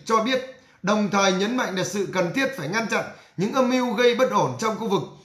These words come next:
Min cũng đưa ra những cáo buộc tương tự, cho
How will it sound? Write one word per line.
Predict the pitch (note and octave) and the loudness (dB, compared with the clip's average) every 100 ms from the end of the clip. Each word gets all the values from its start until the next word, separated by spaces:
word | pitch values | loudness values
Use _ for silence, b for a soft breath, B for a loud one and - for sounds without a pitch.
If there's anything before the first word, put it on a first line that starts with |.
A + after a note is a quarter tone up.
| B | B
Min | G3 C4+ B3+ | -2 0 0
cũng | G#3+ A#3+ | -2 -2
đưa | B3+ A#3+ | 0 2
ra | A#3 A3+ | 2 -2
những | A#3 | -4
cáo | G#3+ G#3+ A#3 | 0 0 4
buộc | F#3 D3 | 2 2
tương | G#3+ | -2
tự, | B3 - - B B | -2 -2 -6 B B
cho | B3 B3 | 0 2